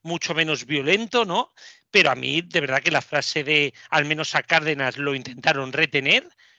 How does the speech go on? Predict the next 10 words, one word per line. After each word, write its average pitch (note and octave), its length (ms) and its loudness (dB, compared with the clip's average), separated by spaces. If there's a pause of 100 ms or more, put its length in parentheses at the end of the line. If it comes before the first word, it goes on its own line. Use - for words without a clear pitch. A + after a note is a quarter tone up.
(640)
me E3+ 400 2
dejó G#3 520 -2
muy, G3+ 920 -2
muy, G#3 720 2
eh, C#3 920 2 (120)
preocupado. D#3 920 4 (320)
Y D3+ 60 -2
digo F3+ 200 6
preocupado A3+ 500 2
porque F3+ 440 -2